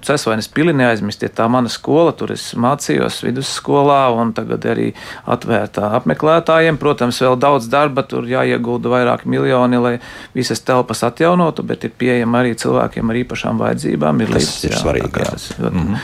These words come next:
Speaker 1: skaisti. Un, un, protams, daba. Nu, sk-, Gaziņkalna dabas parks, un es pieminēšu arī to, ka, nu, esmu apņēmies šo Gaziņkalna, ā, lietu turpināt, jo pirms, ā, gandrīz trīsdesmit gadiem,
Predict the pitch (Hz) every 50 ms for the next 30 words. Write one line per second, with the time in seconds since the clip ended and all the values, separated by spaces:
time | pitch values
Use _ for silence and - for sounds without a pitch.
0 | - - - - - - - - - - - - - 131 139 147 143 135 - -
1 | 135 135 139 143 151 151 151 160 165 147 - 175 180 175 185 175 170 156 190 220
2 | 226 190 139 131 117 117 120 131 139 147 156 156 147 - - 85 90 123 123 120
3 | 123 127 120 - - 139 131 147 151 139 139 131 123 123 127 120 120 123 139 139
4 | 131 127 117 - - - 151 170 170 165 - - 127 131 127 123 - - 143 139
5 | 127 127 127 127 123 113 - 127 123 123 117 - 143 139 123 - - 110 110 117
6 | 123 127 - - - - - - - - - 120 - - 123 120 117 123 127 -
7 | - - - - 143 143 - 143 131 127 120 120 120 120 120 120 120 - - -
8 | - - - - - 120 117 120 113 123 135 127 110 113 113 110 - 120 113 113
9 | 120 120 117 - - - - - - - - - - - - - 117 123 131 131
10 | 123 123 123 123 127 143 147 135 127 - - 113 - 143 139 131 - 170 170 170
11 | 190 180 175 165 160 - - 131 127 131 131 131 127 123 120 120 - - 127 123
12 | 120 120 113 - - - - - - - - - - - 117 117 117 117 117 117
13 | 117 117 127 131 127 117 117 113 - - 135 127 117 117 113 - - 127 123 120
14 | 143 143 131 127 123 120 -